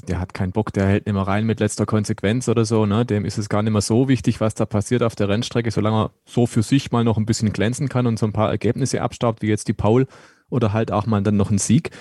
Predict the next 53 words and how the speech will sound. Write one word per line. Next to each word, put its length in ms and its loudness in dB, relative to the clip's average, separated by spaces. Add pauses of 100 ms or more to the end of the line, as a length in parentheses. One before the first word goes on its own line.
(400)
Ähm, 360 -2 (100)
glaube 260 0
ich 100 -2
ehrlich 200 2
gesagt 320 -2
nicht. 280 0
Ich 140 -6
glaube 200 -2
tatsächlich, 720 -2
Valtteri 380 0
Bottas, 500 -2
der 160 0
tickt 240 -4
so, 160 0
dass 220 -4
er 60 2
das 240 -2
noch 160 -4
gut 200 2
zu 120 0
Ende 280 2
bringen 400 0
will. 180 4
Ich 100 0
glaube, 240 -4
da 160 0
ist 140 -2
er 80 -4
wahrscheinlich 380 0
auf 100 0
einer 120 -2
ähnlichen 400 0
Wellenlänge 480 2
wie 80 4
Sebastian 500 0
Vettel, 300 -2
der 120 0
bei 120 0
Ferrari 380 0
auch 120 2
nicht 140 2
hingeschmissen 520 2
hat 140 2
auf 120 0
einmal, 360 0
sondern 220 0
gesagt, 340 -2
„Das 300 -2
ziehe 140 0
ich 40 2
jetzt 160 0
noch 140 0
durch.“ 280 2